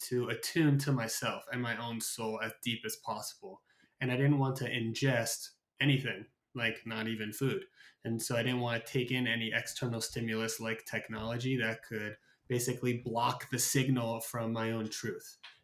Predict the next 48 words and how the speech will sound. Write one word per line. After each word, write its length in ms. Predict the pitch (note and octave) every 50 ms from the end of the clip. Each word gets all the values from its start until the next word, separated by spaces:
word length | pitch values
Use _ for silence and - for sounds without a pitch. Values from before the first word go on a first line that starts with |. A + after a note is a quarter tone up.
| _ -
And 180 | A#2+ A#2 A2+
so 340 | - - B2 A2+ A2+ A2+ A2+ - -
I 100 | B2+ C#3
believe 400 | C#3 C#3 C3+ C3+ C3 B2+ B2 A#2+
nature 340 | A#2+ B2 B2+ B2+ - B2
is 120 | A#2 A2+ -
the 60 | B2
most 260 | A#2 A#2 A#2 A2+ - - -
honest 400 | B2 A#2+ A#2+ A#2+ A2+ - - -
place. 340 | - D#3+ D#3 C#3 C3 C3+ C3+
I 80 | B2 A#2
think 240 | - A#2 A2+ A2 -
you 180 | A2 A#2 A2+
do 180 | A2 A#2 A#2 B2 - -
too. 320 | - D#3 C#3+ B2 A#2+ A#2 A2+
And 100 | A#2 A#2
I 60 | A#2 -
think 140 | - B2 A#2
a 60 | A2+
lot 200 | A2 A2+ B2 B2
of 120 | A#2 A#2 -
people 320 | C#3 C3 C3 - A#2+ A#2
really 240 | A#2+ C3 B2+ B2 A#2
like 520 | A2 G#2 G#2+ A#2+ B2+ A#2+ A2+ - - - _ _ _ _ _ _ _ _ - -
being 380 | A#2+ B2+ C#3+ C#3+ C3+ B2 A#2+
in 220 | C#3 A#2 A#2+ A2+ A2+
nature 540 | A2 A2 A2+ A2+ - - A2+ A2 A2 A2 - - _ _ _
when 160 | - A#2 A2+
they 120 | A2+ A2 A2
feel 420 | A2 - A#2 A2 G#2+ G#2+ G#2 G#2 - - _ _
safe. 540 | - - - A#2 A2 C3 E3+ - - - -
Like, 280 | A#2+ A#2 A2+ A2 - - _ -
no 140 | C3 C3 C#3+
one 200 | C#3+ C3+ B2 A2+
steps 360 | - - - B2+ B2 B2 -
their 100 | - A#2+
toes 320 | A2+ - B2+ A#2+ A#2+ B2 A#2+
in 100 | A#2+ A2+
the 80 | A2 A2
sand 340 | - - A2 G#2+ A#2 A#2
at 120 | A#2 A2+ -
the 100 | A2 G#2 -
beach, 360 | A2 A2 B2+ C#3 C#3 - A2+
looks 220 | A2+ A#2 A2+ -
out 120 | G#2+ A2+ A#2+
and 80 | A2+
is 80 | A2 A2+
like, 200 | A2+ G#2+ G#2+